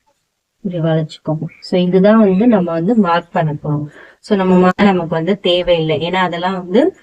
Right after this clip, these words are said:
டெய்லர்ஸ் வந்து போட்டுப்பாங்க. So, இதோட ஃப்ரண்ட் நெக் முடிஞ்சிச்சு. இப்ப இதுவே வந்து நான் வந்து நான் ஸ்ட்ரெ-, கிராஸ் கட் போட போறேன் அப்படின்னா நம்ம என்ன பண்ணலாம் அப்படின்னா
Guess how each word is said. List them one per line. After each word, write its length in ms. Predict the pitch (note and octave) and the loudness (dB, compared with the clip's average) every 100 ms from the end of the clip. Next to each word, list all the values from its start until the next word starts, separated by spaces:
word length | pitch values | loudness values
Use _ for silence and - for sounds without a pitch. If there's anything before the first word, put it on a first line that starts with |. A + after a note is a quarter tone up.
| _ _ - | _ _ 0
டெய்லர்ஸ் 380 | G#3+ A3 A3 F#3+ | 4 4 4 0
வந்து 280 | E3+ E3+ D4 D#4+ _ _ _ - | -4 0 -2 -2 _ _ _ -4
போட்டுப்பாங்க. 540 | F3+ F3 E3+ D#3+ D3+ D3+ D3 - _ - | -2 -2 -2 0 0 -2 -6 -14 _ -2
So, 100 | G#3+ | 2
இதோட 340 | G#3 G#3 G3+ C4 | 4 4 4 2
ஃப்ரண்ட் 400 | - F#3+ F#3+ G3 | 0 0 0 -2
நெக் 180 | F#3 F3+ | -2 -4
முடிஞ்சிச்சு. 420 | D#3+ D#3+ D#3 G3 | -4 -4 -4 -6
இப்ப 200 | F3 F3 | -6 -4
இதுவே 400 | F3 F#3 G#3+ B3 D4+ | -2 0 2 2 2
வந்து 300 | C4 G3+ A3 C4 | 2 4 4 4
நான் 260 | G3+ F3 | 2 0
வந்து 240 | E3+ F3+ C#4+ | -4 0 0
நான் 220 | C4+ F#3+ E3+ | 2 -2 -2
ஸ்ட்ரெ-, 240 | A3 G#3 G3 F3 E3+ D3+ - _ _ - | 0 2 2 0 -2 -4 -8 _ _ -4
கிராஸ் 340 | B3 B3+ D4+ - | 2 2 2 -2
கட் 240 | C4 - | -2 0
போட 180 | G#3 F#3 | 0 0
போறேன் 420 | F#3 E3 E3 E3+ D#3 | -2 -2 -2 -2 -4
அப்படின்னா 500 | - E3 E3+ F3 E3 A3 | -8 -6 -4 -2 0 0
நம்ம 200 | A3+ F3 | 0 -2
என்ன 180 | E3 A3 | -2 -2
பண்ணலாம் 460 | G#3+ F3+ D#3+ D3+ D3 | -2 -4 -2 0 0
அப்படின்னா 380 | C#3 C#3+ D3+ | -2 -4 -2